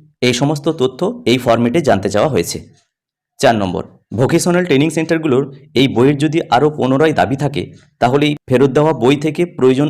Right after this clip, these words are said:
অনুসারে পুনরায় বিতরণ করা হবে। সমস্ত ভোকেশনাল ট্রেনিং সেন্টারগুলোকে অনুরোধ করা হচ্ছে তাদের পার্শ্ববর্তী নোডাল অফিসগুলোতে মূলত যেখানে বই মজুদ আছে সেই সকল অফিসগুলোর সঙ্গে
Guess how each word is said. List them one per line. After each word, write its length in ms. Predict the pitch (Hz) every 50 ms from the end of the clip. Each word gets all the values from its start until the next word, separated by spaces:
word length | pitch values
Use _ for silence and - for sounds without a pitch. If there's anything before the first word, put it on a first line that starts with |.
| 147 147
অনুসারে 320 | 147 156 151 - 160 160 170 165 - -
পুনরায় 360 | - 120 120 131 143 156 170 143 104
বিতরণ 280 | 101 98 101 107 143 -
করা 180 | - 101 85
হবে। 200 | 82 90 76 76 71 - - _ _ _ _ _ _ _
সমস্ত 300 | - 135 143 170 175 269 - 185 135
ভোকেশনাল 380 | 135 139 170 160 - 170 175 170 165
ট্রেনিং 240 | 143 139 143 151 160 147 -
সেন্টারগুলোকে 580 | 143 143 139 156 151 139 151 156 156 - 160 160 156 - - 123
অনুরোধ 260 | 120 127 123 147 143 143
করা 120 | 156 156 151 147
হচ্ছে 240 | 156 147 - 101 104 110 - - - _ _ _ _ _ _ _
তাদের 200 | 117 117 113 120 120 120
পার্শ্ববর্তী 640 | 110 107 110 - - 156 147 156 160 156 - 180 175 156
নোডাল 220 | 131 127 123 147 143 143 123
অফিসগুলোতে 500 | 117 - 143 139 143 135 151 151 151 156 160
মূলত 320 | 147 120 120 123 123 123 143 143 139 139 - - _ _ _ _ _ _
যেখানে 340 | 101 98 117 120 - 139 139 131 104
বই 140 | 107 127 135 127 117
মজুদ 240 | 113 117 117 143 143
আছে 200 | 156 151 - 165 180 - - - _ _ _ _ _ -
সেই 140 | 120 135 131 -
সকল 180 | 156 151 170 165 - - 117
অফিসগুলোর 440 | 113 139 135 131 143 147 147 143 147
সঙ্গে 180 | 147 147 143